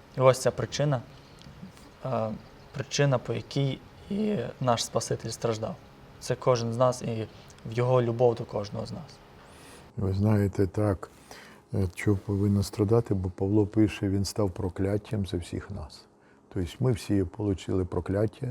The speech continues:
Speaker 2: в Адамі, Бог сказав, «Проклята за тебе земля». Навіть Єві сказав, «Тепер в болі-, в болісті будеш народжувати дитину». Тобто це прокляття.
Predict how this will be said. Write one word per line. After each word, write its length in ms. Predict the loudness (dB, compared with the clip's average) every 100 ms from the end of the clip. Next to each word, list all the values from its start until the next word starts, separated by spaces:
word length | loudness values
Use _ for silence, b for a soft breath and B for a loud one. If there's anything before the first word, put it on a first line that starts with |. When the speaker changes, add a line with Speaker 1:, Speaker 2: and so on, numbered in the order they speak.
| 0
Speaker 2:
в 80 | 0
Адамі, 420 | 2 2 2 0
Бог 200 | 0 -2
сказав, 240 | -2 -4
«Проклята 420 | -2 0 0 -2
за 120 | -4 -4
тебе 300 | -4 -4 -2
земля». 420 | -2 0 0 -4 B B B B
Навіть 400 | 2 6 6 4
Єві 300 | 4 6 6
сказав, 380 | 2 -2 0 0
«Тепер 200 | 0 0
в 40 | 0
болі-, 360 | 4 4 2 0
в 40 |
болісті 540 | 4 4 6 2 -2
будеш 460 | -2 -2 -2 -4 -8
народжувати 720 | -6 -2 -2 -2 -4 -4 -4
дитину». 500 | -4 -4 -2 -2 -2 -4
Тобто 160 | -4
це 120 | -2 -2
прокляття. 560 | -2 -2 -2 -4 -8